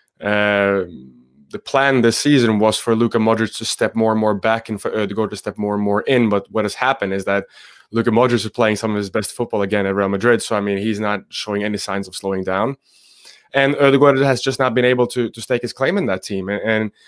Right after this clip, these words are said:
when you also add in the fact that he's been injured and he's not had consistent football, because that is extremely important to him, um, to be, have a consistent run, uh, in, in any, any team. Um,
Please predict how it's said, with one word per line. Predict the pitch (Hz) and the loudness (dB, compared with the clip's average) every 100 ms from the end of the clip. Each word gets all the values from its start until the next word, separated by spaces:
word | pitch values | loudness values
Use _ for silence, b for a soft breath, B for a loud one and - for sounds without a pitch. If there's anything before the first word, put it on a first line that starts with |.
| b | b
when | 117 120 | 0 4
you | 127 | 4
also | 123 - 120 113 113 117 | 4 2 2 4 4 2
add | 117 117 | 0 0
in | |
the | 110 | -2
fact | - 113 107 | -2 -2 -2
that | |
he's | 107 | -6
been | 98 104 | -2 0
injured | 113 117 120 117 117 113 | 0 0 2 4 4 2
and | 98 98 | 0 -4
he's | 98 101 | -6 -8
not | 107 104 | -6 -4
had | 101 | -6
consistent | - 98 113 - 101 | -8 -12 -12 -14 -14
football, | 117 120 113 | -10 -6 -6
because | 107 113 101 | -4 -4 0
that | 113 | 0
is | - | -2
extremely | - - - 190 175 120 | -6 -8 -6 -8 -4 -2
important | 104 - 117 104 | -2 -2 -2 -2
to | 101 98 | -4 -4
him, | 98 98 | -4 -8
um, | 104 101 101 101 98 | -4 0 0 -2 -6
to | - | -6
be, | 98 110 107 - | 0 2 2 -2
have | - 104 | -4 -2
a | 104 | -2
consistent | 98 - 117 101 | -4 -6 -4 -2
run, | 101 104 98 - _ | 0 0 -2 -10 _
uh, | 92 92 82 101 | -10 -8 -8 -6
in, | 101 104 | -6 -2
in | 107 | 2
any, | 117 117 | 2 2
any | 131 131 | 2 2
team. | - 101 98 98 B B B B B | 2 -2 -2 -4 B B B B B
Um, | 110 107 107 107 104 | 0 2 4 2 -2